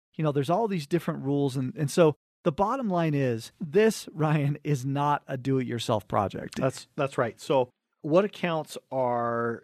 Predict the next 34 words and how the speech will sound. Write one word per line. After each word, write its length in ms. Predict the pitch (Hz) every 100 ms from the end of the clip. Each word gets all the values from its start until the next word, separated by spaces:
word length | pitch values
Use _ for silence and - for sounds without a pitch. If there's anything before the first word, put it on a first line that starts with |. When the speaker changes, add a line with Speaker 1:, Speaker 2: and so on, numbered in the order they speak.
| -
Speaker 2:
subject 560 | - 190 190 165 139
to 80 | -
this? 580 | 117 117 117 117 - - _ _
It's 300 | 139 - -
your 180 | 143 -
I-, 140 | 127 -
traditional 440 | 160 151 - 160
I 200 | 143 143
R 100 | 135
As, 400 | 127 127 120 - -
it's 180 | -
your 100 | 123
inherited 540 | 113 101 151 165 147 127
I 160 | 120
R 180 | 117 113
As, 300 | 113 110 107
it's 160 | - -
your 80 | 104
sep 380 | - 165 165
I 180 | 147 135
R 180 | 127 117
A, 80 | 107
it's 200 | 110 -
your 80 | 110
four 320 | - 147 175
oh 60 | 175
one 160 | 156
Ks, 440 | - 123 117 117 -
it's 140 | -
your 80 | 110
simple 420 | - 208 - 139
I 200 | 127 127
R 100 | 127
A, 180 | 123